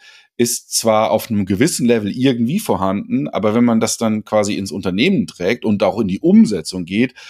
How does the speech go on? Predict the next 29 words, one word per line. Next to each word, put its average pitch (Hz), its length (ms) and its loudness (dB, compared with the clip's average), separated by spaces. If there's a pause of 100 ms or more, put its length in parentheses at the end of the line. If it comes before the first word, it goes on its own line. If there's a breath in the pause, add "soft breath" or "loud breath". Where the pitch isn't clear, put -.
(240 loud breath)
braucht 113 320 0
es 120 140 -6
ja 110 100 2
mehr 120 580 2
als - 220 -6
jetzt, 107 320 -2
ich - 180 -10
hab 110 140 -4
mal 107 180 0
gelesen, 101 340 0
dass 95 140 -2
es 90 160 -6
Open 92 260 -4
A 90 300 -2
I 98 80 -2
gibt. - 260 -18 (200 loud breath)
Habt - 180 -6
ihr 127 60 6
da 107 100 4
irgendwie 104 320 0
Leute 120 500 0
euch 113 220 0
geholt, 147 640 0
angestellt 120 640 0
oder 98 220 -2
war 104 80 2
das 101 160 -2
intern 120 600 0 (440 loud breath)
Empowerment? 107 840 0